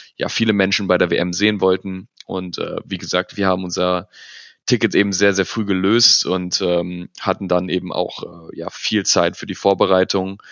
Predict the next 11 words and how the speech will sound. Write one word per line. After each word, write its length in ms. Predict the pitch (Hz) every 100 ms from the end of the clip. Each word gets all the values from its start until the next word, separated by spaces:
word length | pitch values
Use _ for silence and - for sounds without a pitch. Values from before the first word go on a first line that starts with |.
| - - _
und 220 | - -
haben 340 | 90 90 92 -
ja 240 | 92 92
damals 340 | - 95 92 87
auch 80 |
sehr 160 | 95 98
viel 160 | 90 90
Zeit 480 | - 90 - -
dann 300 | - 92 92
darin 340 | 92 92 92 92
investiert. 760 | 92 92 92 - 113 117 -